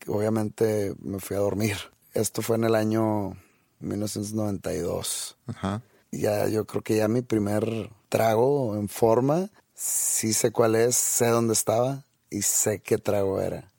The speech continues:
Speaker 1: Estaba con un amigo de mi colegio, estaba en el bar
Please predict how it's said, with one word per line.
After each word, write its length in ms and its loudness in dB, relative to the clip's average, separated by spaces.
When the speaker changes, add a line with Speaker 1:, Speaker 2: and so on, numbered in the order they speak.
Speaker 1:
Estaba 420 0
con 400 0
un 160 0
amigo 300 2
de 80 0
mi 140 0
colegio, 600 0
estaba 540 -4
en 140 -4
el 200 -4
bar 420 0